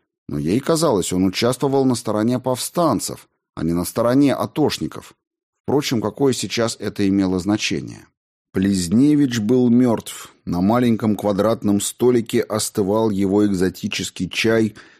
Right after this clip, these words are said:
заваренный на листьях табака, подслащенный марихуаной – а, возможно, и подсоленный гашишем.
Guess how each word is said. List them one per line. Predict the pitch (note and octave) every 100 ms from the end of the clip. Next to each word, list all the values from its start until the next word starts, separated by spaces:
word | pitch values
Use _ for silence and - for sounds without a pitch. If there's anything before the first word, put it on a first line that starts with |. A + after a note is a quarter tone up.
| _
заваренный | F#2+ G2+ F#2 B2 B2+ A#2+ B2
на | B2 A2+
листьях | G#2+ A#2 A2+ - G2+
табака, | - F2 F2 E2+ G#2 A#2 B2+
подслащенный | G2 F2 - E2+ - - A2+ G#2 G2
марихуаной – | F2+ F2 E2 E2 E2+ G#2+ A#2+ A#2 A2+ _ _ -
а, | D2+
возможно, | E2 E2+ F2 C3 E3 E3+
и | E3 A#2+
подсоленный | G#2+ G#2 - - G#2+ G2+ G#2
гашишем. | G2+ G#2+ - - C2+ - -